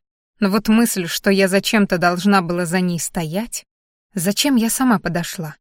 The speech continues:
Затем, чтобы просканировать того, кто находился в коридоре? Может, меня тоже сканировали? А то и пытались подчинить. Тогда все становится более-менее логично. Ну,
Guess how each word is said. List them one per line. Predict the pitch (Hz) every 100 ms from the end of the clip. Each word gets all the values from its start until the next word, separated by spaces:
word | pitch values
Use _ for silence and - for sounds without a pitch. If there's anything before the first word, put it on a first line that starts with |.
| _ _ _ _ -
Затем, | 175 202 233 214
чтобы | - 185
просканировать | 190 202 - 202 202 214 180 160
того, | 185 185 208
кто | - 196
находился | 190 - 190 175 208 -
в | 165
коридоре? | 196 175 165 240 233 _ _ _ _ _
Может, | 190 214 226 226
меня | 226 226 220
тоже | - 285 -
сканировали? | - - 214 175 156 147 208 - _ _ _ _ _
А | 180
то | 165 220
и | 226
пытались | 220 226 214 208 -
подчинить. | - 214 - 214 196 156 - - _ _ _ _ _
Тогда | - 180 214
все | 262 269
становится | 247 247 233 247 - 214
более-менее | 208 214 208 208 196 190
логично. | 190 220 180 151 - 240 208 _ _ _ _ _ -
Ну, | 214 254